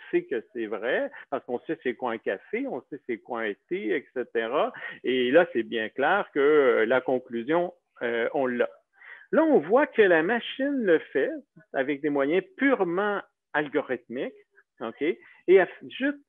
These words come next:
en, en manipulant les règles, en manipulant les énoncés, elle arrive à la même conclusion que nous.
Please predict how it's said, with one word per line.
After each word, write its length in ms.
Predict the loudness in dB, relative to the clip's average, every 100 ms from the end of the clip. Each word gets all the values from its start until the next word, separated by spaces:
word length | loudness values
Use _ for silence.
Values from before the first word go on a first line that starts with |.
| -4
en, 320 | -2 -2 -4
en 120 | -4 -2
manipulant 840 | -2 -2 -4 -6 -2 -2 -4 -10 _ _ _ _ -10
les 160 | -8
règles, 460 | -2 -2 -2 -6 -6
en 140 | -6
manipulant 800 | -4 -4 -4 -4 -2 -2 -4 -4
les 160 | -4 -4
énoncés, 540 | -4 -4 -4 -4 0
elle 160 | 0 0
arrive 340 | -2 -6 -4
à 80 | -2
la 160 | -2
même 260 | 0 -2 -2
conclusion 640 | -4 -8 -8 -14 -8 -8
que 120 | -6 -8
nous. 180 | -8